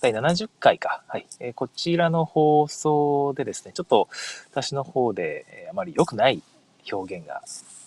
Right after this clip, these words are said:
あってしまってですね、えーと、聞いていただいた方からちょっとご指摘をいただきまして、えー、我ながらちょっとね、反省があったと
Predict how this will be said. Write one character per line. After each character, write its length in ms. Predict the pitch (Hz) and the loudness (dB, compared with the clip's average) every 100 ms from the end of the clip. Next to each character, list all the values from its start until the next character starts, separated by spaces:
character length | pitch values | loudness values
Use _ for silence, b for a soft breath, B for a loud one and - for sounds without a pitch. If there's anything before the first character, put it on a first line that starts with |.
| _ - | _ -6
あ 60 | - | -6
っ 40 | |
て 80 | - | -6
し 120 | - | -12
ま 80 | 85 | -12
っ 20 | |
て 100 | - | -16
で 80 | 80 | -18
す 120 | - | -16
ね、 160 | 76 - B B B _ _ | -18 -20 B B B _ _
え 300 | - 50 50 | -12 -10 -14
ー 40 | - | -16
と、 60 | |
聞 120 | - 143 | -4 -2
い 40 | |
て 60 | 139 | 0
い 20 | |
た 100 | 135 | -2
だ 60 | 131 | -4
い 60 | |
た 80 | - | -6
方 180 | 127 131 | -8 -2
か 80 | 110 | 0
ら 240 | 87 78 - | 2 0 -8
ち 60 | |
ょ 20 | |
っ 20 | - | -14
と 80 | |
ご 100 | 87 92 | -10 -10
指 240 | - 117 | -6 -6
摘 140 | - | -4
を 60 | 120 | -4
い 40 | |
た 180 | 113 117 | -4 -8
だ 140 | 117 113 | -8 -12
き 300 | _ 123 117 | _ -10 -8
ま 160 | 127 | -8
し 160 | - - | -10 -12
て、 300 | - 143 135 b b b - | 0 0 0 b b b -16
え 240 | 95 82 | -14 -14
ー、 20 | 78 | -8
我 140 | 107 | -4
な 80 | 123 | -2
が 80 | 117 | -4
ら 80 | |
ち 60 | 110 | -6
ょ 20 | |
っ 0 | |
と 80 | - | -12
ね、 80 | 76 | -10
反 220 | - 123 | -6 -6
省 340 | - 120 113 107 | -6 -2 -2 -2
が 120 | 104 | -6
あ 20 | |
っ 40 | 107 | -6
た 180 | - | -12
と 400 | - 71 - - | -10 -12 -12 -18